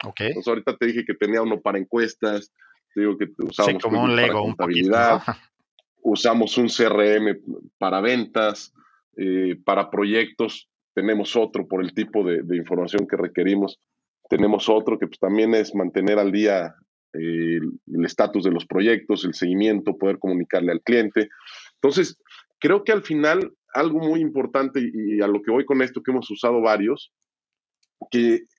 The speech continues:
Speaker 2: en algún momento nosotros necesitábamos algo muy específico
Speaker 1: Sí.
Speaker 2: para, para lo que hacemos, tanto para las, el desarrollo o el llevar a cabo la inspección especial, específicamente,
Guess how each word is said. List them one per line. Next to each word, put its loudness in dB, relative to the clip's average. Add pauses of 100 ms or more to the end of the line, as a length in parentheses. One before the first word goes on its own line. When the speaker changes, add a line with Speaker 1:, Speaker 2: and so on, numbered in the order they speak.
Speaker 2:
en 4
algún 4
momento 2
nosotros 0
necesitábamos 0
algo 0
muy 2
específico -6 (520)
Speaker 1:
Sí. -6 (420)
Speaker 2:
para, 0 (380)
para -2
lo -4
que -4
hacemos, -2
tanto -6
para -4
las, -8 (420)
el -2
desarrollo 2
o 0
el -2
llevar 2
a -2
cabo 2
la 0
inspección -4
especial, -6
específicamente, -2